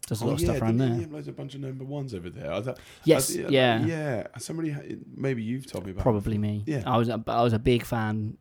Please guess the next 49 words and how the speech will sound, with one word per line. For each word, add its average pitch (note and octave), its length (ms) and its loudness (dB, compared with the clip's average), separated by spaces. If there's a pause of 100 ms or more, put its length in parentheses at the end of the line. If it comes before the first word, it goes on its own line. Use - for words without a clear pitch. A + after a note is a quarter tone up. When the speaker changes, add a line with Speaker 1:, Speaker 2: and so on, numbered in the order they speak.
(140)
Speaker 1:
sort - 180 -6
of B2+ 80 0
back A2+ 200 0
Speaker 2:
Mm. - 40 -6
Speaker 1:
in A2+ 80 0
the A2 100 2
day, A2 380 -2
and A2+ 280 -4
yeah, C3 280 4 (140)
awesome. C3 440 2 (460)
I C#3+ 60 2
was C#3+ 80 6
listening C#3 240 4
to - 20 0
one B2 80 2
of A#2+ 80 2
his D#3 100 0
albums, A#2 480 -2 (200)
and B2 400 2
one D3 120 2
of - 40 4
the B2+ 40 4
songs A#2+ 320 4
is A2 80 -2
called A#2 200 -2
The A#2+ 40 -4
Great A#2+ 260 2
Conversation. B2 680 2 (120)
Speaker 2:
Mm. G#2 160 -8 (460)
Speaker 1:
Uh, A#2 300 4
and A2 320 0 (460)
part C3 280 10
of G#2+ 80 4
Speaker 2:
Like A#2 100 4
Speaker 1:
it. - 20 0
Speaker 2:
every A#2+ 200 2
Monday G2 380 0
for F#2+ 220 -4
us, E2+ 260 -4
two - 200 -4
till G2 120 -6
three F#2+ 200 -4
on F2 80 -2
I F2 80 0 (100)
O F2+ 60 -4
Radio. F2+ 360 -6
Speaker 1:
The E2+ 100 -2
greatest. - 840 -6 (440)
Um, C3+ 460 6